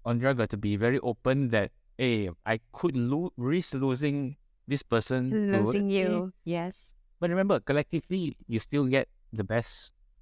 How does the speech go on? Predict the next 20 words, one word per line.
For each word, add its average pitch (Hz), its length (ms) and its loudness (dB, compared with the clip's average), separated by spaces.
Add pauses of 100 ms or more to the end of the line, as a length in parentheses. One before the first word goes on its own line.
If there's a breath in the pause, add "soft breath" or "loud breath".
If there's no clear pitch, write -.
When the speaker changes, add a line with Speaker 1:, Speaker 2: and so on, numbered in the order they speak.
(160)
Speaker 1:
talent 113 400 2 (160)
retained. 95 320 -2 (2000)
So 104 80 -4
I 104 80 2
answer 113 340 0
your 139 140 2
question 131 640 -2 (320)
and 101 140 0
also 110 500 0 (340)
sharing 104 400 -2
the, 90 160 -4 (100)
that, 113 200 -2
the 117 200 -2
additional 139 420 -2
point 147 260 0
that 113 80 2
I 107 40 -2
didn't 127 280 -4
mention 135 300 0
to 107 140 0